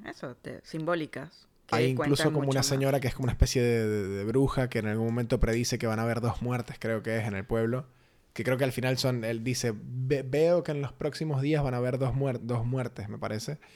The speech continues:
Speaker 2: Que, eh, yo pensé, bueno, lo más fácil es que sean ellos dos.
Speaker 1: Ellos dos, claro.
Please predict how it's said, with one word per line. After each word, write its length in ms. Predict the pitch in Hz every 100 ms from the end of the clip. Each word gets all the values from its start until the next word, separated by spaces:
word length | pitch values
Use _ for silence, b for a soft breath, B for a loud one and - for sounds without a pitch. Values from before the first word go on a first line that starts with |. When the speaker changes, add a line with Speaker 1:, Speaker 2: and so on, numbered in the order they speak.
| B B B
Speaker 2:
Que, 140 | 123
eh, 340 | 113 92 73 104
yo 380 | 127 143 156 -
pensé, 380 | 127 113 131 131
bueno, 380 | 123 107 101 - 110 110
lo 240 | 104 110
más 160 | 113 120
fácil 240 | 139 151
es 60 | 147
que 60 |
sean 140 | 123 123
ellos 200 | 120 117
dos. 260 | 143 160 147
Speaker 1:
Ellos 240 | 175 170
dos, 280 | 170 147 -
claro. 260 | - 135